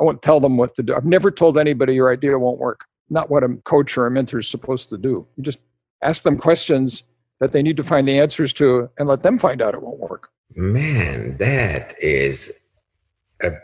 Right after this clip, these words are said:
Speaker 2: nugget of gold right there. As a matter
Speaker 1: You
Speaker 2: of
Speaker 1: think
Speaker 2: fact,
Speaker 1: so?
Speaker 2: I, oh, absolutely. I find it amazing how,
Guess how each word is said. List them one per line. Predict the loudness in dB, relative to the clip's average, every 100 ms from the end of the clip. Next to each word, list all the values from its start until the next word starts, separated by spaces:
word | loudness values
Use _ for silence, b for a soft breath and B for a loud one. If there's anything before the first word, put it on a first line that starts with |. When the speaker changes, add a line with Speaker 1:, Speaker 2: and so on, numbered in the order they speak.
| _ _
Speaker 2:
nugget | -10 -10 -2 0 0 0 -2 -2
of | -2 -2 -4 -6
gold | -4 -4 -6 -6
right | -4 -4 -6
there. | -8 -8 -10 -16 _ _ _ -2
As | 0
a |
matter | 2
Speaker 1:
You | 2
Speaker 2:
of | 2
Speaker 1:
think | 2
Speaker 2:
fact, | 2
Speaker 1:
so? | 0
Speaker 2:
I, | -8 -6 -2
oh, | 0
absolutely. | -2 -8 -10 -12 -14 -20 _ B B B B -2
I | -2
find | -2 -6
it | -6 -8
amazing | -8 -6 -6 -6 -10 -14
how, | -10 -6 -6 -6